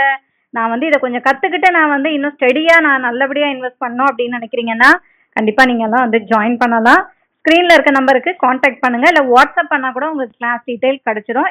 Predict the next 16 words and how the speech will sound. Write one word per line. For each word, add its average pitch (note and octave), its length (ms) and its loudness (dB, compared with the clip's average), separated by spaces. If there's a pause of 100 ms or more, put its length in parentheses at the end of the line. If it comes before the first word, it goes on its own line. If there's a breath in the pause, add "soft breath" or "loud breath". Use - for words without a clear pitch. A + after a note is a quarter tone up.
இமிடியேட்டா C#4 520 0 (100)
புக் A#3+ 180 -12
பண்ணுங்க. B3 460 0 (260 soft breath)
அதுக்கப்புறம் C#4 420 0
திருப்பி E4 260 -2
இந்த D4+ 180 0
கிளாஸ் C#4+ 260 2
எல்லாம் D4 220 0
திருப்பி D4 220 -6
ஒரு C4 200 0
டூ C#4 160 -2
மந்த்ஸ் C4 340 0
ஆகும் A#3 320 0
திருப்பி C4 240 -6
ரொட்டேட் A#3+ 420 -2
வரதுக்கு. A3 420 -6